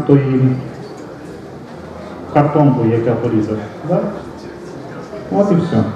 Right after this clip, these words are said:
Волосся вже готове. Приходжу на наступний об'єкт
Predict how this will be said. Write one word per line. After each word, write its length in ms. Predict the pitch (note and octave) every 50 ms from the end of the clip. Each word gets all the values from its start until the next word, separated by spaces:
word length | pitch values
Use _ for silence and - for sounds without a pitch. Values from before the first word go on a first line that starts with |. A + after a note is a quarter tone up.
| - - - - - - - - - - - -
Волосся 320 | D#3+ G3+ A3 A3 - D3
вже 140 | C3 B2+ C3 B2
готове. 360 | B2 B2 B2 A#2+ A2 A2 A2 A2 - - - - - - -
Приходжу 380 | D#3+ D#3+ D#3 G3 A#3 A3+ F3+ E3 D3+
на 60 | D3 C#3
наступний 500 | C#3 C#3 - - C#3+ C3+ C#3 C3+ B2+ C3
об'єкт 340 | B2+ B2 B2+ C3 B2+ -